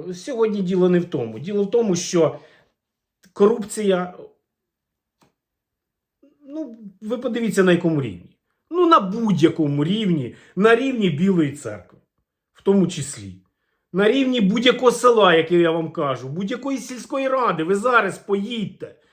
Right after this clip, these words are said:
в будь-яку сільську ра-, раду, ось опоряд, і ви там спіймаєте десяток інвалідів. Здорових, крепких ребят, ну, вони вже інваліди і воювати вони не можуть.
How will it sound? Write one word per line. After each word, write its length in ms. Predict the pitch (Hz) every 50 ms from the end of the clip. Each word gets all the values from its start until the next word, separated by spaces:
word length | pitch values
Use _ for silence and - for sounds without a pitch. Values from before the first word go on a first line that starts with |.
| _ _ _ _ _ _ _ _ -
в 140 | 170 180
будь-яку 600 | 185 185 226 277 269 254 185 170 185 180 185 202
сільську 560 | 185 - 226 233 202 175 - - - 262 220 214
ра-, 320 | 240 277 302 285 233 214
раду, 320 | 240 302 330 262 208 196
ось 180 | 180 170 175 -
опоряд, 500 | 208 190 - 214 208 175 151 - 104 - - _ _ _ _ _ _ _ _ _ _ _ _ _ _
і 120 | - 262 254
ви 180 | 233 294 302
там 600 | 302 - - 320 330 330 339 339 339 330 320 285
спіймаєте 1160 | - - - - - 220 226 214 214 220 247 262 269 277 277 269 262 262 - 254 254 262 254 - _ _ _ _ _ _ _ _ _ _ _ _ _ _ _ _ _ _ _ _ _ _ _ _ _ _ _ _ _
десяток 640 | - 135 156 240 - - - 311 311 - 269 - - 233
інвалідів. 680 | 226 214 196 202 190 170 156 143 123 107 117 110 107 110 _ _ _ _ _ _ _ _ _ _ _ _ _ _ _ _ -
Здорових, 680 | 135 135 156 180 254 262 240 233 196 165 151 147 -
крепких 520 | - - 185 175 151 - - - 139 - -
ребят, 420 | 247 320 359 415 508 480 - - -
ну, 120 | 302 339
вони 180 | 349 294 285 262
вже 180 | 233 185 196 247
інваліди 640 | 247 - 233 202 196 180 202 220 294 302 302 285 269
і 60 | 240
воювати 500 | 196 180 202 185 196 208 240 226 - 190
вони 180 | 185 185 185 185
не 120 | 185 170
можуть. 400 | 151 139 120 107 98 98 113 -